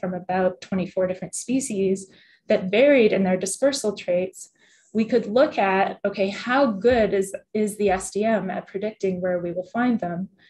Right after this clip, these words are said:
And is that different depending on their dispersal, uh, mechanism? And it turns out that it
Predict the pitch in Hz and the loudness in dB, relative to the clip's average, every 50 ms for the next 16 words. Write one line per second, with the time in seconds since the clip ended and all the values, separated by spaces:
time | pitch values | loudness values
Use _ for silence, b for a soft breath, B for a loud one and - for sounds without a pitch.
0 | b b b b b b b b b b b - 214 220 - - - 262 254 254 | b b b b b b b b b b b 0 2 2 2 2 2 2 2 2
1 | - 247 220 - 208 - 208 - - 190 185 175 - 208 202 - - 196 190 185 | 2 2 0 0 0 -2 -6 -6 -6 -8 -8 -6 -6 -8 -8 -6 -6 -6 -4 -2
2 | 185 185 180 175 175 175 170 170 - - - - - 180 180 175 - - - - | -2 -2 -4 -4 -6 -6 -8 -8 -10 -10 -12 -10 -4 -4 -4 -4 -4 -4 -4 -4
3 | - 226 - _ _ _ - - 185 180 165 165 180 190 175 - - - - - | -4 -6 -8 _ _ _ -10 -6 -4 -2 -2 -2 -2 -2 -4 -4 -6 -8 -10 -8
4 | - - - 220 - _ _ _ - 214 208 202 190 - - - 190 196 185 175 | -10 -10 -10 -10 -10 _ _ _ -2 0 0 0 -2 -4 -8 -6 -4 -4 -2 -2
5 | 175 - - 170 165 - - - | -4 -4 -6 -10 -10 -10 -12 -10